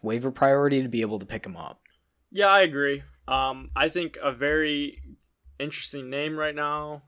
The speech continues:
Speaker 2: is Jeff Wilson. I, I, I really like what I saw against the Jets. Um, and if,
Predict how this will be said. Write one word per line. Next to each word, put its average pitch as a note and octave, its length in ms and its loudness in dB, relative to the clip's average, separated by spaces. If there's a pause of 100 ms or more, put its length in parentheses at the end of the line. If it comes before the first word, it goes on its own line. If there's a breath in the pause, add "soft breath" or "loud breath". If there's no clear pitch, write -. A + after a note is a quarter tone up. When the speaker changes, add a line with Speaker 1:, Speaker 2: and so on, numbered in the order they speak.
Speaker 2:
is A#2 140 -12
Jeff C#3+ 280 2
Wilson. D#3 680 -4 (240)
I, A#2 80 -6
I, B2 260 -2 (160)
I B2+ 80 0
really D3+ 260 0
like C#3+ 220 2
what D3 80 4
I C#3 80 4
saw C#3+ 480 2
against B2+ 540 -6
the A#2+ 100 -12
Jets. C#3 640 -2 (760 soft breath)
Um, B2 480 -12 (180)
and B2 400 -14
if, - 300 -8